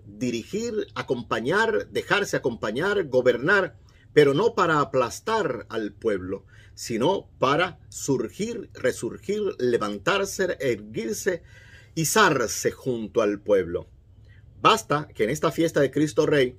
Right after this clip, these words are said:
tal vez nos conviene quitarle la corona de oro, los trajes de púrpura y mucho panqué a la figura de Jesús para encontrarlo con la única corona que tuvo, que fue la de espina,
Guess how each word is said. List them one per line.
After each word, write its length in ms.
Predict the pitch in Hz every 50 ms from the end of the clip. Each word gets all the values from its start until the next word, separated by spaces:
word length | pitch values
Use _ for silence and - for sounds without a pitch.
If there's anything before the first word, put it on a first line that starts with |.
| - - -
tal 220 | - 110 107 104
vez 380 | 110 165 196 170 165 156 - -
nos 200 | 113 117 110 -
conviene 580 | - 117 110 104 104 113 151 180 180 175 160 -
quitarle 460 | - 107 - 131 131 143 151 147 143
la 160 | 131 - -
corona 400 | - 104 98 127 180 190 175 165
de 100 | 147 131
oro, 340 | 120 107 104 101 107 120 - - - - - - - - - - - -
los 420 | 113 113 120 113 104 - - -
trajes 400 | - 151 185 196 - 185 165 151
de 120 | 143 151
púrpura 580 | - - 156 165 165 147 135 110 117 107 110 110
y 100 | 107 101
mucho 420 | 95 107 127 180 - - 143 -
panqué 600 | - 123 107 104 104 98 - - 156 170 160 - - -
a 120 | 104 104
la 120 | 101 101
figura 400 | - - 101 95 143 180 147 113
de 120 | 107 156 175
Jesús 480 | - 135 - - - 104 98 - - - - - - - - -
para 160 | 127 120 123
encontrarlo 600 | 117 117 123 117 110 - 123 139 165 160 156 151
con 160 | - 131 123
la 60 | 117 123
única 320 | 175 202 202 196 160 139
corona 380 | - 123 120 139 156 160 147 143
que 100 | - 107
tuvo, 320 | - - 170 147 127 107
que 100 | - 107
fue 160 | - - 127
la 80 | 117 113
de 80 | 110 101
espina, 540 | - - - - 139 120 101 98 95 98